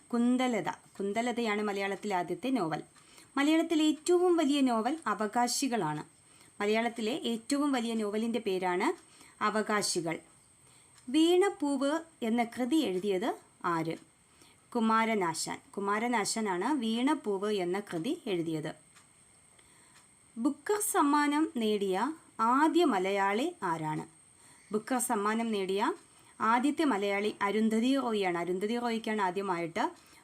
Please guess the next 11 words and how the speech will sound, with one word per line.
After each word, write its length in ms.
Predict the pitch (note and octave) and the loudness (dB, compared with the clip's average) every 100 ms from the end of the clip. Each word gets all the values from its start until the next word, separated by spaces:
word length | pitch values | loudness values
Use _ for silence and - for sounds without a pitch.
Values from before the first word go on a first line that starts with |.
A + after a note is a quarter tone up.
| G3+ | -6
ബുക്കർ 340 | A#3 - D#4+ | -4 0 -2
പ്രൈസ് 480 | E4 G3 F3 - D#4+ A#4+ - _ | 0 -2 -2 0 -2 -2 -10 _
ലഭിക്കുന്നത്. 540 | F#3+ F#3 F3+ D#3 D#3 D#3 - _ _ _ - - - _ - - - - - | -4 -2 -2 -2 -2 -4 -10 _ _ _ -20 -20 -20 _ -20 -20 -20 -20 -12
ഡിജിറ്റൽ 520 | G3+ B3+ C#4+ C4 E4+ | -2 0 0 -2 0
സാങ്കേതിക 600 | F4+ - D4+ C#4+ D4+ C4 | 0 2 2 2 2 0
വിദ്യ 300 | D4 C4+ B3 | 0 -2 0
ഉപയോഗിച്ച് 640 | D4 B3+ C#4 F#3+ E3+ - G3+ B3+ | 0 2 0 0 -2 -4 -4 -4
വായിക്കുന്ന 720 | G#3+ A3+ B3+ C4+ - C#4+ C#4 | 0 4 6 4 4 4 4
രീതി. 320 | B3 E3+ C#3+ - - - - - - - | 2 -2 -4 -10 -16 -20 -20 -20 -20 -2
ഈ 100 | A#3+ C4+ | 2 4
വായന. 400 | G#3+ F3+ E3+ | 4 2 2